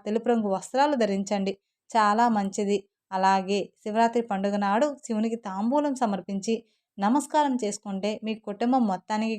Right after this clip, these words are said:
కూడా భోగభాగ్యాలు సిద్ధిస్తాయి. ఇక ఈ శివరాత్రి నాడు పొరపాటును కూడా తులసి దళాలతో శివుని పూజించకూడదు. అలాగే ఈ శివరాత్రి రోజున ప్రతి ఒక్కరూ కూడా శివ పురాణం చదవండి. ఈ రోజు శివ పురాణం చదివినా, శివలీలలు విన్నా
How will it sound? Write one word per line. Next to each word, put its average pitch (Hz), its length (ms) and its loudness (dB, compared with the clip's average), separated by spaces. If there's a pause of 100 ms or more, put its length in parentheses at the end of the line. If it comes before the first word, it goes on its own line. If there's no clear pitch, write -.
కూడా 190 240 2
భోగభాగ్యాలు 208 760 2
సిద్ధిస్తాయి. 202 720 -2 (560)
ఇక 311 180 0 (260)
ఈ 277 140 -2
శివరాత్రి 262 560 0
నాడు 233 260 4
పొరపాటును 214 680 0
కూడా 226 280 2
తులసి 214 340 -2
దళాలతో 208 440 4
శివుని 226 320 0
పూజించకూడదు. 208 840 -2 (460)
అలాగే 240 440 4 (160)
ఈ 214 120 0
శివరాత్రి 226 480 0
రోజున 220 220 2
ప్రతి 240 360 -4
ఒక్కరూ 311 280 4
కూడా 240 240 0
శివ 233 240 -4
పురాణం 220 400 0
చదవండి. 190 480 0 (460)
ఈ 254 160 2
రోజు 233 260 2
శివ 233 260 -2
పురాణం 262 400 0
చదివినా, 196 440 0 (380)
శివలీలలు 277 520 4
విన్నా 190 340 0